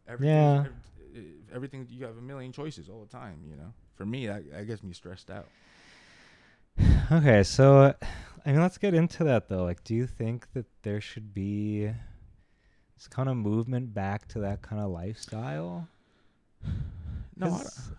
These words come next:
Speaker 2: I don't know, 'cause that's a
Speaker 1: I,
Speaker 2: thing.
Speaker 1: I don't think so. I
Speaker 2: Yeah.
Speaker 1: don't think so. I think I, I, I, I framed it more like, um, you know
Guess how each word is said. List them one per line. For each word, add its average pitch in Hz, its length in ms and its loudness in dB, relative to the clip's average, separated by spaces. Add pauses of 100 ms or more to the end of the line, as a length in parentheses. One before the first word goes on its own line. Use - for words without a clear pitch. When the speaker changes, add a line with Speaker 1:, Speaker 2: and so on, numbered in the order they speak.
Speaker 2:
I 147 60 -6
don't 175 160 0
know, 160 60 2
'cause - 80 -12
that's 175 180 -4
a - 20 -2
Speaker 1:
I, 185 40 -4
Speaker 2:
thing. 156 440 0
Speaker 1:
I 90 80 -6
don't 135 160 -6
think 98 160 -10
so. 98 260 -8 (120)
I 123 40 -14
Speaker 2:
Yeah. 117 200 0
Speaker 1:
don't 120 100 -2
think 127 120 -4
so. 95 340 -10
I 117 80 -6
think 139 280 -6 (120)
I, 123 200 -8
I, 127 160 -4 (120)
I, 127 200 -6
I 139 120 -2
framed 123 320 -6
it 78 80 -12
more 107 320 -8
like, 92 380 -8 (500)
um, 85 600 -8 (1700)
you 107 220 -12
know 82 500 -6